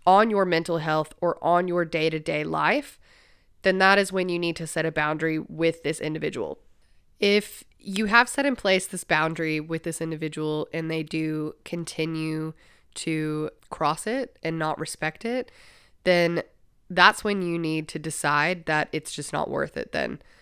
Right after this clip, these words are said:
It's, it's impacting you in a negative way, and it's, all it's going to do is just cause distress on your life. As soon as I learn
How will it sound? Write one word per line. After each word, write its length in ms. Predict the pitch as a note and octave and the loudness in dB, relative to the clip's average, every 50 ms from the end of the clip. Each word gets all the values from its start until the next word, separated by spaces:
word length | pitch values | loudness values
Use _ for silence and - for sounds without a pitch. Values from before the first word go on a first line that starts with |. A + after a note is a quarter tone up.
| _ _ _ | _ _ _
It's, 560 | - - F#3 F3+ - - - - - - - - _ _ _ - | 2 2 2 2 0 -6 -8 -8 -8 -10 -12 -16 _ _ _ -2
it's 200 | D#3 F3 - - | -2 -2 -2 -2
impacting 640 | F#3+ - F3 - F#3 F3 F3+ - - F3+ D#3+ D#3+ | -4 -2 0 2 4 4 4 2 0 -6 -6 -4
you 220 | D#3+ D#3 D#3 D#3 D#3 | -2 -2 -2 -2 -2
in 160 | D3+ D#3 D#3 | -2 -2 -2
a 80 | D#3+ D#3 | -4 -2
negative 420 | D#3+ D#3 D#3+ D#3 D#3 D#3+ D3+ D#3 | -2 -2 -4 -2 -4 -4 -4 -2
way, 420 | D#3 D#3 D3 D#3 G3+ B3+ C#4 C4 - _ _ _ - _ - - | -2 0 0 0 0 -2 -4 -6 -12 _ _ _ -20 _ 0 2
and 300 | E3 E3 E3 E3+ E3 - | 4 4 4 2 2 0
it's, 320 | E3 F3 - - - - - - | -2 -2 -2 -4 -10 -6 0 2
all 160 | E3+ F3+ F#3+ | 4 4 4
it's 100 | F#3 F#3 | 2 0
going 240 | - F3+ F3 E3 E3 | 0 0 0 0 0
to 100 | - D#3 | -4 -6
do 360 | D3+ D#3+ D#3 D#3 D#3 D#3 D#3 - | -4 -2 -2 -2 -2 -2 -2 -2
is 260 | - D#3 D#3 D3 D3 - | 0 0 0 -2 -4 -6
just 760 | - D#3+ D3+ D3 D3 D3 D3 D3 - - - - - - - | -4 -2 0 0 0 0 -2 -4 -8 -14 -14 -16 -18 -18 -6
cause 420 | - - D#3+ D#3 D#3 D3+ - - | 0 2 2 2 2 0 -4 -8
distress 520 | - D#3 D3 - - - D3 C#3 C#3+ - - - | -8 -8 -8 -6 -2 0 0 0 -2 -4 -6 -6
on 140 | - D3 D3+ | -6 -4 -2
your 100 | D#3 D3+ | -2 -2
life. 420 | C#3+ C#3 A#2+ B2 C#3 - - - - _ - | -2 -2 -2 -2 -4 -6 -10 -20 -20 _ -4
As 120 | - F3+ - | -4 -2 0
soon 180 | - G#3+ A3 | 2 2 2
as 120 | A#3+ A#3 A3 | 4 4 6
I 180 | G3 F3+ F3 | 6 6 6
learn 560 | D#3 D3+ D#3 D#3 D#3 D#3+ E3 F3 F#3+ G3 F#3+ | 6 4 4 4 4 4 2 0 0 -4 -6